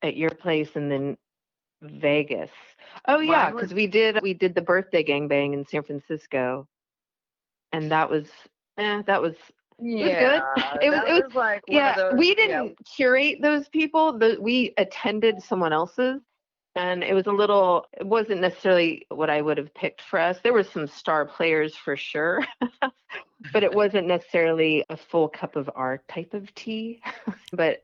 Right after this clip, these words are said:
Speaker 1: our Vegas gangbang was lit. I mean, that was just off the charts. I think that to date for me is my favorite gangbang.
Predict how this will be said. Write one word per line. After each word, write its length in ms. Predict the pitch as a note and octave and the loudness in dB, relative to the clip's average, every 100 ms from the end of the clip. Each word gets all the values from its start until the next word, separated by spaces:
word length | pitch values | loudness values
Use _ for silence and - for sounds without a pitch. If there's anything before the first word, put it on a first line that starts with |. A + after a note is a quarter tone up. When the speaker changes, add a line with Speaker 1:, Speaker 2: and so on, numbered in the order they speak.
| - | -4
Speaker 1:
our 160 | E3 D#3+ | -2 -2
Vegas 520 | D3+ E3 F3+ G3+ - - - _ | -2 -2 2 0 -2 -10 -20 _
gangbang 540 | D3+ D3 C#3+ C#3+ C#3 C#3+ | -2 -2 0 0 0 -2
was 220 | C3 B2+ | -4 -6
lit. 560 | A#2+ B2+ D3 C#3+ B2+ - _ _ - | -6 -4 0 0 0 -4 _ _ -10
I 40 | |
mean, 200 | D3 D3 | -8 -4
that 220 | D#3+ E3 | -2 -2
was 220 | C#3+ B2+ C#3 | -2 -6 -6
just 540 | - A#2+ B2 _ - - | -6 -4 -6 _ -16 -2
off 300 | C#3 C3 - | 0 0 -4
the 80 | - | -16
charts. 540 | - C#3 A2+ B1+ _ _ _ _ _ _ | -10 -6 -4 -6 _ _ _ _ _ _
I 100 | G#3 A3+ | -2 0
think 240 | A#3+ G3 | 0 0
that 280 | F3+ F3 - _ _ - | 0 0 -4 _ _ -8
to 80 | C#3+ | -2
date 380 | D3+ D3 C#3+ _ _ _ | 0 0 -4 _ _ _
for 140 | - | -6
me 280 | D3+ F3+ F#3 | -2 0 2
is 200 | D3 D3 D3 - _ | 0 -2 -8 -20 _
my 280 | D3+ C#3+ C3 | -6 -4 -4
favorite 560 | C3 - C#3+ C3+ B2+ - | -6 -6 -4 -2 -4 -6
gangbang. 500 | A#1+ - - - | -10 -10 -10 -12